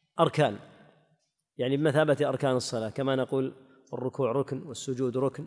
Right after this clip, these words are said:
فكذلك هذه التكبيرات أركان ينبغي العناية بها. ولهذا أنس رضي الله عنه لما نسي الرابعة صف بهم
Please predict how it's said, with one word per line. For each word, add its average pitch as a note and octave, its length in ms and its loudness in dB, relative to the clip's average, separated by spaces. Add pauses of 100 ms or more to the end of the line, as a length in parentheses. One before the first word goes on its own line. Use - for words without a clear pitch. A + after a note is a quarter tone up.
(100)
فكذلك D3 500 2
هذه C#3+ 220 2
التكبيرات C3 560 0
أركان E3+ 360 0 (640)
ينبغي C#3 320 4
العناية C3 440 2
بها. G#2 320 -6 (800)
ولهذا C#3+ 520 4
أنس C#3+ 220 4
رضي B2+ 180 2
الله B2 240 2
عنه A#2 140 0
لما B2 340 0
نسي F3 400 4 (800)
الرابعة E3+ 680 4
صف - 320 4
بهم G3 320 6